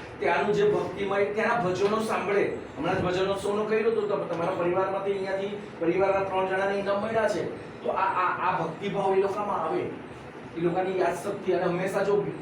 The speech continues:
ગીતના સ્વરમાં હોય, મ્યુઝિકના રૂપમાં હોય ને, એ વસ્તુ જલ્દી યાદ રહે.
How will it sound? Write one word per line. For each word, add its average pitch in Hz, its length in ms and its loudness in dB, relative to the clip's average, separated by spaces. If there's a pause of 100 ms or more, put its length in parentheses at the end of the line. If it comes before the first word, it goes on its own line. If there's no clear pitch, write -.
(500)
ગીતના 190 420 -2
સ્વરમાં 185 500 0
હોય, 185 140 4
મ્યુઝિકના 165 500 0
રૂપમાં 185 320 -2
હોય 247 120 -2
ને, - 220 -2 (280)
એ 185 40 0
વસ્તુ - 300 -2
જલ્દી 165 440 0
યાદ - 260 0
રહે. 113 100 -8